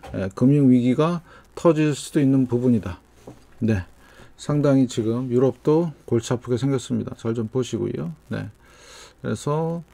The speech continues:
어, 파월 쉬었고 미 국채 수익률 급증 무르익는 구월 자이언트 스텝.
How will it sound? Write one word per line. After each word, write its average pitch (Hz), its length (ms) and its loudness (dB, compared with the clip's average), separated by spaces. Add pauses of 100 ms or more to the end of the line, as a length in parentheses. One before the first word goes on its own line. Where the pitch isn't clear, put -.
(420)
어, 117 240 -8
파월 156 260 4
쉬었고 139 380 -2
미 120 180 4
국채 123 320 -4
수익률 131 380 2
급증 151 580 -2
무르익는 117 640 2
구월 120 260 0
자이언트 113 380 -2
스텝. - 240 -12